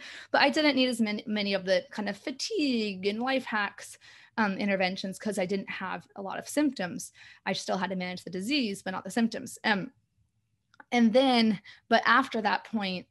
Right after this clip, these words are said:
um, there's been a lot more ups and downs. So learning how to cope with that, getting validation that it's okay that you're having these ups and downs, you're not failing as a patient if you have those ups and downs,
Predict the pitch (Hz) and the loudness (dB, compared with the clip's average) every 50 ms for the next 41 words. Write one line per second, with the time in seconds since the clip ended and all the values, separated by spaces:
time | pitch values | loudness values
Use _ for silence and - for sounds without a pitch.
0 | _ 214 202 190 190 185 190 214 220 208 - 226 208 196 190 185 - 190 - - | _ -6 -4 -4 -4 -4 -4 -4 -4 -4 -4 -4 -2 -2 -2 -2 -2 -4 -4 -4
1 | - - - - 190 185 175 180 170 - - 190 185 - 214 202 190 214 233 233 | -6 -8 -8 -8 -8 -6 -4 -4 -4 -4 -4 -8 -8 -8 -8 -6 -2 0 0 2
2 | 233 233 214 202 202 196 202 - - - - 202 196 202 - - 262 262 240 - | 2 2 0 0 -4 -6 -8 -10 -12 -4 -2 -2 -2 -2 -2 -2 -2 -2 -2 0
3 | - 277 269 269 269 269 269 - - - - - - _ - 226 220 208 196 202 | 0 4 6 8 8 6 4 2 -6 -20 -20 -20 -6 _ 2 4 4 4 2 2
4 | 185 185 180 180 170 - 185 190 220 - - 240 214 196 - 185 - - 180 175 | 2 2 2 0 0 2 2 2 2 4 2 2 2 2 -2 -4 -2 -2 -2 -2
5 | 175 - - 214 240 269 269 277 277 269 254 - 262 240 247 240 240 240 233 233 | -2 -4 -4 -2 0 4 4 4 4 4 2 2 4 4 4 4 6 4 4 4
6 | 220 214 - 240 226 220 208 214 180 196 208 208 202 - - - - - 233 226 | 2 2 2 2 4 4 4 2 2 0 0 0 0 0 -2 -6 0 4 4 4
7 | 226 226 220 226 226 220 220 - 214 202 220 226 - - 233 220 214 - - 233 | 6 4 4 4 4 4 2 2 2 0 0 -2 0 2 2 2 2 2 2 2
8 | 214 208 214 208 226 202 202 214 202 208 208 214 208 - - 214 202 208 196 190 | 2 2 0 -2 0 0 2 2 2 0 0 -2 -4 -4 -6 -4 -2 0 0 0
9 | 190 196 - | 0 -2 -6